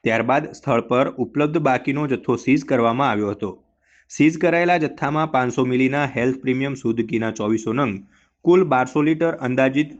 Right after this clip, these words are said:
કિંમત રૂપિયા સાત લાખ ઇઠ્ઠોતેર હજાર ત્રણસો પંચોતેર, તેમજ ચાલીસ કિલોગ્રામ લૂઝ ઘી, અંદાજિત કિંમત રૂપિયા પંદર હજાર છસોનો સમાવેશ થાય છે.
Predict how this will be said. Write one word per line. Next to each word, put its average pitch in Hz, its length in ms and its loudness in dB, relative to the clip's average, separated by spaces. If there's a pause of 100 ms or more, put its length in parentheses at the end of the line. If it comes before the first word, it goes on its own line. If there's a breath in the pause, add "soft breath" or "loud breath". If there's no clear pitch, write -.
(100)
કિંમત 127 500 0
રૂપિયા 117 400 0
સાત 135 280 -2
લાખ 147 320 -2
ઇઠ્ઠોતેર 127 540 -4
હજાર 139 260 0
ત્રણસો 110 360 -6
પંચોતેર, 123 580 -4 (460 soft breath)
તેમજ 147 360 2
ચાલીસ 156 400 2
કિલોગ્રામ 147 520 0
લૂઝ 117 360 2
ઘી, 151 240 4 (380 loud breath)
અંદાજિત 160 420 2
કિંમત 160 380 0
રૂપિયા 127 360 -2
પંદર 117 340 -2
હજાર 113 180 -2
છસોનો 156 460 -4
સમાવેશ 110 500 -2
થાય 98 220 -8
છે. 113 180 -2